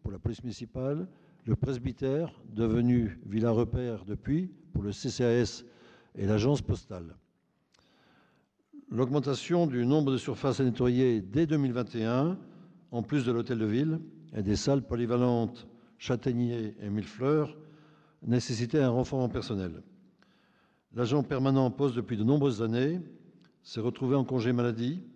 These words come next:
pour une longue durée et le poste créé avait été pourvu en janvier deux mille vingt et un. La crise sanitaire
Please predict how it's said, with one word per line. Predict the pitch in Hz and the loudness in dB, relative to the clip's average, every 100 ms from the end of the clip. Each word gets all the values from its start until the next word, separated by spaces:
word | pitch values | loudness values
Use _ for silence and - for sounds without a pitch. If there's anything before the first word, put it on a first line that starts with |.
| - - _ _ - | -20 -20 _ _ -6
pour | 113 | -2
une | 110 | 2
longue | 120 165 | 4 2
durée | 156 104 98 113 - - _ _ _ _ _ - | 0 -2 -4 -6 -10 -20 _ _ _ _ _ -4
et | 107 | 0
le | 107 | 0
poste | - 147 - | 0 -6 -8
créé | - 127 110 120 165 170 - _ _ - | -18 -12 -8 -6 -8 -12 -20 _ _ -10
avait | 110 113 | -4 -2
été | - - | -2 -4
pourvu | 123 110 131 175 | -4 0 2 2
en | 117 | 2
janvier | 101 113 110 139 | 4 4 4 2
deux | 123 | 2
mille | 117 | 2
vingt | 110 113 117 | 0 -4 -6
et | - | -8
un. | 110 87 - - _ _ _ - _ _ _ | -8 -10 -14 -20 _ _ _ -20 _ _ _
La | 110 | -12
crise | 107 160 156 | -4 -2 0
sanitaire | - 139 131 131 117 104 95 - | 2 2 2 2 4 2 -2 -10